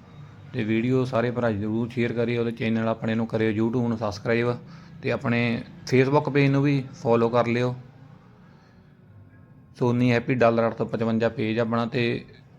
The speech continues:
Instagram ਚੈਨਲ ਹੈਗਾ ਆਪਣਾ ਜਿੰਦਰ ਪੀ ਵੀ ਉਨੱਤੀ।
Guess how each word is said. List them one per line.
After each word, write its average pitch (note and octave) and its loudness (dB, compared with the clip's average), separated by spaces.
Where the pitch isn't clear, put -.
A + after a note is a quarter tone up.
Instagram C3+ 4
ਚੈਨਲ C3 2
ਹੈਗਾ C3 4
ਆਪਣਾ C3 2
ਜਿੰਦਰ A#2 0
ਪੀ A2+ -2
ਵੀ A2 -2
ਉਨੱਤੀ। A2 -2